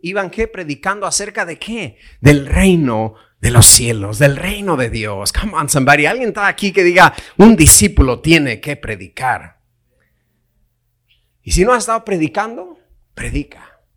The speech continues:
Habla, comparte el amor del Señor.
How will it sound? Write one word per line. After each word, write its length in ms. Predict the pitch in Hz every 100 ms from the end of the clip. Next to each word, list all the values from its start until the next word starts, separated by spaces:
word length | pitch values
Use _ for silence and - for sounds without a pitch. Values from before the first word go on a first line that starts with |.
| _ _ _ _ _ _ _ _ _ _ _ _ _ -
Habla, 500 | 165 139 113 90 _
comparte 760 | 139 131 113 - 165 165 - 131
el 80 |
amor 400 | 117 117 135 147
del 180 | 123 110
Señor. 520 | - 95 95 95 78